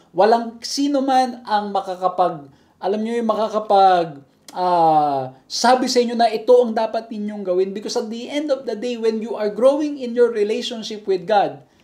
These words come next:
this will follow. This will follow. Ano po, na tayo ay matutong lalo pang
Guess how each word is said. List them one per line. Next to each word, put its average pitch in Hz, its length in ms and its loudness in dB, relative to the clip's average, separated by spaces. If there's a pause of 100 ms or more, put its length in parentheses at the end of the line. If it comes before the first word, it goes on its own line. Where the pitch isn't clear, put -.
(420)
this 185 320 -8
will 160 160 -2
follow. 156 400 -16 (1400)
This 190 400 -2
will 139 320 -8
follow. - 400 -20 (840)
Ano 147 220 -4
po, 160 160 -4
na 165 160 -4
tayo 170 400 0
ay 156 160 -8 (240)
matutong 156 800 -4
lalo 156 400 -6
pang 147 180 -6